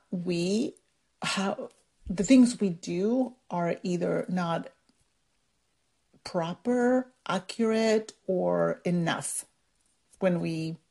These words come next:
you know, do something. Like, we always or often feel like, "Okay, I shouldn't have done this that way,"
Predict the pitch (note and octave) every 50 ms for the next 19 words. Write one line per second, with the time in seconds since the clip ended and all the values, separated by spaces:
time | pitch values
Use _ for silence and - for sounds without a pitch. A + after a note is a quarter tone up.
0 | _ _ - F3+ F3+ F3 D#3+ - D#3+ F3 E3+ E3+ F3 - - - - - - -
1 | - - E3 E3+ E3 - _ - F3 E3+ E3+ E3+ E3+ E3 F3 - - - - -
2 | - - - - - - - - - - F#3 E3+ E3 E3 D#3 - - - F3 F3+
3 | - - - - - - F3+ F3 D3+ B2+ - A#3+ - - - - - F3+ - -
4 | - - E3+ - - G#3 A3 G#3+ G3+ F#3+ G3 F#3+ F#3 F3+ E3+ E3+ - - - D#3+
5 | D#3 E3 E3+ E3 D#3+ E3+ E3+ F3+ F#3 F3+